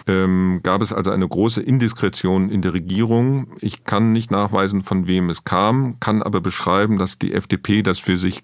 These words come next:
genutzt hat, und sich schon vorher, aber dann ausführlich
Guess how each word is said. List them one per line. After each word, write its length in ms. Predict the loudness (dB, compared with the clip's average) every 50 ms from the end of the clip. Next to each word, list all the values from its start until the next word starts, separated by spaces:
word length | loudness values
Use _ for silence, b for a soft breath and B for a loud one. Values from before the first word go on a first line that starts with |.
| _ 0
genutzt 460 | 2 2 4 2 2 0 -2 -4 -4
hat, 260 | -4 -6 -6 -10 B B B B B B B B B B B B B _ -2
und 140 | 0 0 2
sich 420 | 2 2 2 0 -4 -8 -10 -12 -14 _ _
schon 220 | -6 -2 -2 -2 0
vorher, 360 | 0 0 2 2 2 2 2
aber 160 | 0 0 0
dann 420 | 0 0 2 2 2 2 0 -2 -6 _ _ _
ausführlich 840 | -2 -2 0 -2 -4 -2 0 2 4 4 4 4 2 2 0 -6 -12